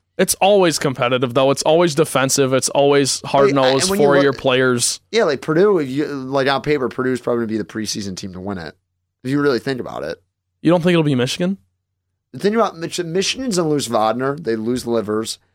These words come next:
Speaker 2: Dickinson's
Speaker 1: Right,
Speaker 2: probably
Speaker 1: but they
Speaker 2: going
Speaker 1: are
Speaker 2: pro.
Speaker 1: bringing in that recruiting class.
Speaker 2: Yeah, but I
Speaker 1: Do you think Dickinson's really going pro?
Speaker 2: I think so.
Speaker 1: I've heard that he's not. Like, that's what the buzz, the buzz
Speaker 2: I
Speaker 1: is
Speaker 2: do,
Speaker 1: like he's
Speaker 2: I,
Speaker 1: not gonna do it.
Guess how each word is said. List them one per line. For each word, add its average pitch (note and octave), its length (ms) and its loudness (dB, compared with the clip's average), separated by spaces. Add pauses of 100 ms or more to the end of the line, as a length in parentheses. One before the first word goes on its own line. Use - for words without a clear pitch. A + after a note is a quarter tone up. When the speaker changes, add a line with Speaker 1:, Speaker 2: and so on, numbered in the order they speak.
(180)
Speaker 2:
Dickinson's C3 480 -6
Speaker 1:
Right, E3+ 120 4
Speaker 2:
probably C3 160 2
Speaker 1:
but A#2+ 100 0
they E3 60 4
Speaker 2:
going E3 120 4
Speaker 1:
are F3 60 4
Speaker 2:
pro. A2+ 80 2
Speaker 1:
bringing D3+ 320 2
in D#3 160 2
that C3+ 280 2
recruiting D3+ 460 0
class. A#2 540 -2 (140)
Speaker 2:
Yeah, A#3+ 120 2
but A#3 140 -2
I G#3 180 2
Speaker 1:
Do G#3 60 6
you E4+ 100 6
think A#3 220 2
Dickinson's G#3+ 420 2
really E3 200 4
going F3 200 2
pro? C3 300 0 (120)
Speaker 2:
I B2+ 140 -2
think B2 200 -8
so. - 120 0
Speaker 1:
I've F#3+ 120 0
heard A3+ 200 2
that C#4 140 2
he's C#3+ 160 0
not. B2+ 360 0 (240)
Like, D#3 140 2
that's F#3+ 220 2
what G#3 160 4
the F#3+ 100 4
buzz, C#3 420 0
the C#3+ 100 0
buzz D3 260 2
Speaker 2:
I F3 60 4
Speaker 1:
is D3 100 0
Speaker 2:
do, G3+ 100 2
Speaker 1:
like C#3 140 0
he's C#3+ 100 0
Speaker 2:
I, F#3 80 2
Speaker 1:
not D3+ 220 0
gonna C#3 180 0 (160)
do D3 200 2
it. - 140 -4